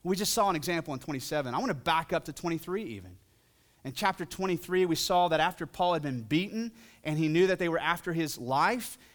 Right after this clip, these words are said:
and he was under arrest, he has this intimate moment with Jesus, and he hears Jesus speak to him. And this is in twenty-three, verse eleven. And here's what Paul hears. "The following night, the Lord stood by him and said, 'Take courage,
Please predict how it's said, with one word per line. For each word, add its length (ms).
and 100
he 60
was 160
under 320
arrest, 500
he 120
has 140
this 200
intimate 500
moment 480
with 160
Jesus, 560
and 80
he 60
hears 180
Jesus 400
speak 420
to 100
him. 280
And 80
this 120
is 140
in 80
twenty-three, 420
verse 280
eleven. 440
And 120
here's 340
what 300
Paul 220
hears. 420
"The 80
following 440
night, 260
the 80
Lord 240
stood 340
by 220
him 160
and 100
said, 360
'Take 180
courage, 680